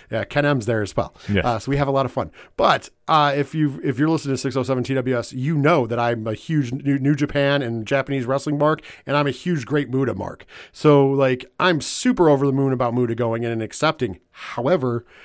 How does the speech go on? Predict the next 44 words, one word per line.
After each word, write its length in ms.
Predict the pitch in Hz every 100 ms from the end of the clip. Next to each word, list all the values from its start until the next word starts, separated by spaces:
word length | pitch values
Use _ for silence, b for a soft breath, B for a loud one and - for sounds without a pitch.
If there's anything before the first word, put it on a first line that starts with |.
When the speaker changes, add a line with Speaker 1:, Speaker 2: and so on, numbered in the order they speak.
| B B -
Speaker 1:
I'm 140 | 135
just 180 | 135 143
looking 280 | 143 123 131
at 120 | 123
it 40 | 120
as 160 | 113
a 60 | 113
wrestling 340 | 110 101 113
fan. 300 | 101 107 98 -
And 200 | 151 156
what 120 | 165
other 160 | 160 151
wrestling 300 | 135 123 110
fans? 260 | 107 87
Like 120 | 165
I 20 | 190
said, 160 | 120 -
I 80 | 208
have 100 | 180
no 120 | 175
problems. 420 | 175 185 196 - -
I 80 | 175
think 160 | 160 190
everybody 360 | 160 165 175
going 260 | 156 156 147
in 140 | 147
deserves 380 | 143 117 139 147
to 60 | 170
be 140 | 180
in. 180 | 190 214
Speaker 2:
Mm-hmm. 300 | - 110 95
Speaker 1:
I 20 |
mean, 140 | 143
Kaufman 380 | 127 139 151 151
should 100 | 135
have 100 | 135
already 220 | 135 131
been 140 | 131 127
in 100 | 127
the 80 | 117
celebrity 380 | 123 110 107
wing, 280 | 107 113 143 B B B -
uh, 260 | 120 113 117
I, 140 | 131